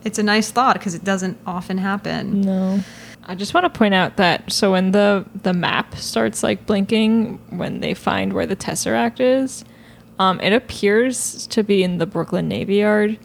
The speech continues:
Speaker 1: Oh.
Speaker 2: But then it's on Stark Tower, which is in Manhattan.
Speaker 1: True.
Speaker 2: So it's, I just wanted to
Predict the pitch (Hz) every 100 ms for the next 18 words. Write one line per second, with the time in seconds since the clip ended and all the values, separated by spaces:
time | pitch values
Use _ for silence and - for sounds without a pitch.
0 | - - - 330 196 196 202 196 185 180
1 | 185 - - 180 - - - 170 165 -
2 | - - 208 - - - - - - -
3 | 180 180 190 208 - - - - 226 233
4 | 240 190 - - 110 95 - - - 175
5 | - - - - -